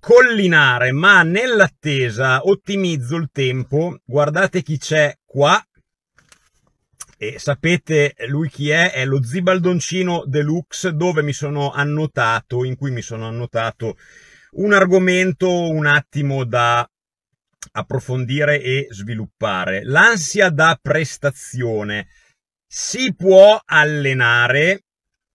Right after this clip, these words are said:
Certo che si può allenare, sicuramente si può gestire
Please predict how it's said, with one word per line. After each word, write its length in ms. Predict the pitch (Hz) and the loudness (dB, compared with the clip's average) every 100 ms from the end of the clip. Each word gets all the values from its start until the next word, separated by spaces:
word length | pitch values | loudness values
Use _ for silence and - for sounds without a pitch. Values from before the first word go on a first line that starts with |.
| _ _ | _ _
Certo 760 | _ - 202 196 151 - 120 107 | _ 2 6 6 4 -2 -6 -6
che 160 | - 104 | -6 -12
si 200 | - 87 | -10 -14
può 400 | - 101 101 98 - | -8 -2 -2 -2 -4
allenare, 960 | 101 101 101 95 92 85 78 76 80 | -6 -4 -4 -6 -4 -4 -6 -8 -10
sicuramente 1300 | - - 147 160 175 170 165 180 190 185 185 185 185 | -10 -8 -8 -4 -2 0 0 -2 -2 -2 0 0 0
si 340 | - - 143 127 | -6 -8 -6 -6
può 380 | 127 131 120 107 | -4 0 0 0
gestire 960 | 82 113 - - 117 117 120 135 135 | -4 -10 -12 -14 -12 -6 -4 -2 -4